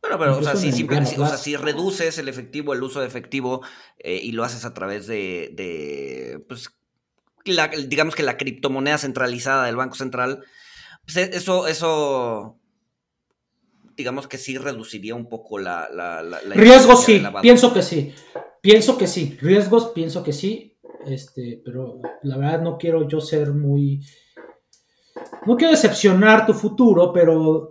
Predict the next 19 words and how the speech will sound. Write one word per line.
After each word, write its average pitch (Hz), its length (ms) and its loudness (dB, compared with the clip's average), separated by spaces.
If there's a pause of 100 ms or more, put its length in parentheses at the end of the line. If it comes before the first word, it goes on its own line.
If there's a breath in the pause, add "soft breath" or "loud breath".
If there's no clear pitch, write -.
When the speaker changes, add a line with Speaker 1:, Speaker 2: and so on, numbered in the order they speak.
Speaker 2:
eh, 147 320 -2
Speaker 1:
<laughs> - 20 -20
Speaker 2:
eh, 147 360 -2 (520)
el 175 200 -2
mexicano 185 1200 -2 (680)
de 135 220 -4
a 143 140 -4
pie, 170 340 -2 (220)
millennial 151 640 0
o 156 80 -2
no, 143 400 -8 (420)
eh, 123 380 -18
tiene 165 320 -10
un 156 340 -8
gran, 151 720 0
gran 139 280 0
apego 127 360 -8
al 117 80 -12
efectivo, - 480 -20